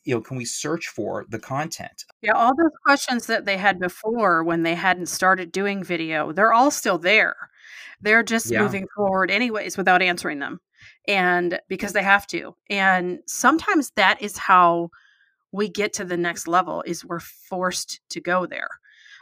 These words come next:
Speaker 2: Um, so I think you're absolutely right. I think that you have to think about it as a whole,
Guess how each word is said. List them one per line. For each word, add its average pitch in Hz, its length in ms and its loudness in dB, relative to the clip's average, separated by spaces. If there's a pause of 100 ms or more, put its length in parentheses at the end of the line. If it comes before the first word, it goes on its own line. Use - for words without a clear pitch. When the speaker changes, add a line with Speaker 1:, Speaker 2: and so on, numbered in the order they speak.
(120)
Speaker 2:
Um, 170 540 0
so - 200 0
I 214 120 8
think 247 180 -2
you're 233 100 4
absolutely 202 300 -2
right. 196 200 4
I 185 40 0
think 202 240 -8
that - 120 -16
you 175 80 -6
have 185 180 -2
to 175 100 -10
think 185 300 -10
about 170 280 -2
it 170 360 -6 (120)
as 180 200 0
a 170 80 -4
whole, 170 500 -6